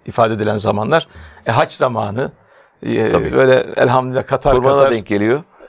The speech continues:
Speaker 1: Kur-, <laughs> bu sene de kurbana denk geldi hocam. <laughs> Evet. Kurban,
Speaker 2: Evet.
Speaker 1: hakeza. Konuşulacak çok mevzu var hocam.
Speaker 2: Evet, evet.
Speaker 1: Genel olarak ne demek istersiniz bu Zilhicce'nin ilk on günü?
Speaker 2: Evet,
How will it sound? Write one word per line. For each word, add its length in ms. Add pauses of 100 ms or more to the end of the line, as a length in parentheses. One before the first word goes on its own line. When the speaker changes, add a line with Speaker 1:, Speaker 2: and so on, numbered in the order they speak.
(240)
Speaker 1:
Kur-, 220 (420)
<laughs> 460
bu 60
sene 260
de 100
kurbana 400
denk 180
geldi 240
hocam. 280 (400)
<laughs> 100 (800)
Evet. 320 (240)
Kurban, 500 (240)
Speaker 2:
Evet. 120
Speaker 1:
hakeza. 540 (180)
Konuşulacak 540
çok 200
mevzu 340
var 100
hocam. 160
Speaker 2:
Evet, 200
evet. 100 (180)
Speaker 1:
Genel 220
olarak 260
ne 100
demek 240
istersiniz 500
bu 60
Zilhicce'nin 500
ilk 220
on 120
günü? 120
Speaker 2:
Evet, 460